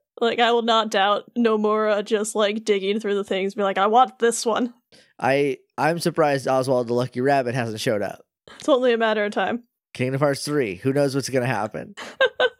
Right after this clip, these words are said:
Speaker 2: I mean, several people h-, within, like, a day had three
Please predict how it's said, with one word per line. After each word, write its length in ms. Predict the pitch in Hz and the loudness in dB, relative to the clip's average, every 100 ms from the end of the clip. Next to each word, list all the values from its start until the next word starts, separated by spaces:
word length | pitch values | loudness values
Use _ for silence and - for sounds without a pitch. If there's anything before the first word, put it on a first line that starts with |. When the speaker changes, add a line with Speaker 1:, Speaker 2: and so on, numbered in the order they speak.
| 494 - | -6 -2
Speaker 2:
I 100 | 151 | -2
mean, 200 | 151 131 | -2 0
several 360 | 185 175 165 | 2 2 0
people 440 | 165 165 131 139 139 | 0 0 2 2 0
h-, 80 | 143 | 0
within, 280 | 143 143 | 2 2
like, 220 | 135 127 _ _ _ _ _ | 0 -4 _ _ _ _ _
a 100 | - 143 | -2 0
day 360 | 143 143 135 | 2 2 2
had 280 | 139 131 123 | 0 -2 -4
three 600 | - 135 151 139 135 117 | -6 -2 -2 -2 -4 -8